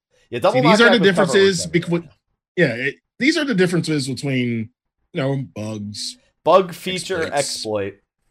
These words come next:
Speaker 2: Yeah.
Speaker 1: I don't think
Speaker 2: Three
Speaker 1: anything we named
Speaker 2: categories.
Speaker 1: is a feature.
Speaker 2: No, nothing is.
Speaker 1: I don't think
Speaker 2: No, no,
Speaker 1: anything
Speaker 2: no, wait,
Speaker 1: we
Speaker 2: wait, wait. No, no, we're, we're, you're wrong. These are all features until, um, proven bug.
Speaker 1: Features until proven bug.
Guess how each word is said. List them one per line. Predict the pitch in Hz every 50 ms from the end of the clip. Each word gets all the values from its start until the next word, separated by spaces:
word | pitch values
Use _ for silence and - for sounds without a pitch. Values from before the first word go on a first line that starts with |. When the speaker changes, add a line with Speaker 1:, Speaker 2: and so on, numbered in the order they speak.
| _ _ _ _ _ _ -
Speaker 2:
Yeah. | 147 123 101 85 87 _
Speaker 1:
I | - 117
don't | 147
think | 165 185 -
Speaker 2:
Three | 226 - - -
Speaker 1:
anything | 233 202 170 151
we | 143 139
named | -
Speaker 2:
categories. | 139 139 131
Speaker 1:
is | - -
a | - -
feature. | - - 139 - - - - - - _ _ _ _ _ _ _ _ _ _ _ _ _ _ - -
Speaker 2:
No, | 156 180 160 139 120 - -
nothing | 131 151 185 170 - 156
is. | 139 123 113 - - - - - _ _ _ _ _ _ _ _
Speaker 1:
I | - - 139
don't | 180 175 180 170
think | 170 160 151
Speaker 2:
No, | 156
no, | 190 269
Speaker 1:
anything | 302 302 294 247
Speaker 2:
no, | 226
wait, | 247 247
Speaker 1:
we | 233
Speaker 2:
wait, | 233 226 220
wait. | 220 180 -
No, | 190 226
no, | 220 208 208 175 156
we're, | 160 165 160
we're, | 170 170 175
you're | - 185 170 170
wrong. | 196 185 143 113 104 90 - _ _ _
These | - 143 139
are | 143
all | 151 160 -
features | - 233 254 254 180 143 127
until, | 127 120 113 131 127 123 120 117
um, | 110 110 107 98 95 95 95 95 101
proven | - 110 95 90 87
bug. | 104 127 - _ _ _ _
Speaker 1:
Features | _ - 185 180 190 180 170
until | 170 147 165 156
proven | 156 160 147 135 120
bug. | 104 101 87 85